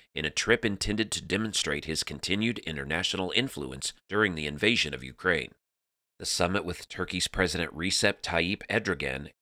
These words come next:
and Iran's Ebrahim Raisi is nominally intended to focus on peace talks in the war in Syria, but officials expect that the conversation among the three leaders will be dominated by the crisis surrounding Ukraine.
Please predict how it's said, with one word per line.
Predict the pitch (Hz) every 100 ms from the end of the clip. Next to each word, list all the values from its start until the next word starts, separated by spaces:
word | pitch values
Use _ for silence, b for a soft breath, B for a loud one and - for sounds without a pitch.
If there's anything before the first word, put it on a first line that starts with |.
| _
and | 87 80
Iran's | 78 82 90 90 - -
Ebrahim | 95 101 87 95 98 92
Raisi | 87 110 - 71 69 69
is | 69 -
nominally | 82 87 107 113 110 113 104
intended | 95 - 117 98 71
to | 85
focus | - 87 92 -
on | 76 76
peace | - 139 -
talks | - 64 - -
in | 73
the | 71
war | 80 92 90
in | 82 78
Syria, | - - 147 123 67 64 - _ _ _
but | 76
officials | 76 110 117 131 120
expect | 90 - - 107 -
that | 82
the | -
conversation | - 87 78 - 95 104 107
among | 101 95 85
the | 73
three | - 98
leaders | 104 117 87 71 69
will | 73 104
be | 113
dominated | 107 107 117 80 69 69 -
by | 71
the | 67
crisis | - 90 92 - 95
surrounding | - 80 92 104 76 64 67
Ukraine. | 71 76 - 90 62